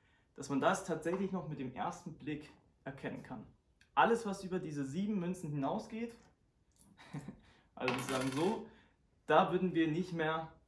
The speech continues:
in der Lage sein, das auf einen Blick sozusagen zu sehen. Doch was hat das jetzt mit dem Klavierspielen zu tun? Denn durch das, was wir gerade gemacht haben, sind eigentlich auch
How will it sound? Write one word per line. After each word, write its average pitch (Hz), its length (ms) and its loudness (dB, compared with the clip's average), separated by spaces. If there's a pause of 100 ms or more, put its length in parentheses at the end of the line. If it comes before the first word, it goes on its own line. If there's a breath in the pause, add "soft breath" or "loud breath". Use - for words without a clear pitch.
(160)
in 139 100 -4
der 131 120 0
Lage 139 320 4
sein, 127 500 -2 (460)
das 131 360 4
auf 139 200 -8 (100)
einen 143 420 2
Blick 127 220 -4
sozusagen 117 600 -12
zu - 140 -10
sehen. - 300 -10 (600)
Doch 135 260 -4
was 175 280 2
hat 156 200 -2
das 147 300 -2
jetzt 143 480 -6 (180)
mit - 160 -10
dem 135 80 -4
Klavierspielen 143 520 -4
zu - 100 -16
tun? - 240 -14
Denn 135 280 -2 (280 loud breath)
durch 131 160 -6
das, 220 200 2
was 190 140 -4
wir 156 80 0
gerade 185 300 0
gemacht 147 400 0
haben, 160 320 -6 (640)
sind 127 180 -4
eigentlich 147 380 -4
auch 135 320 -2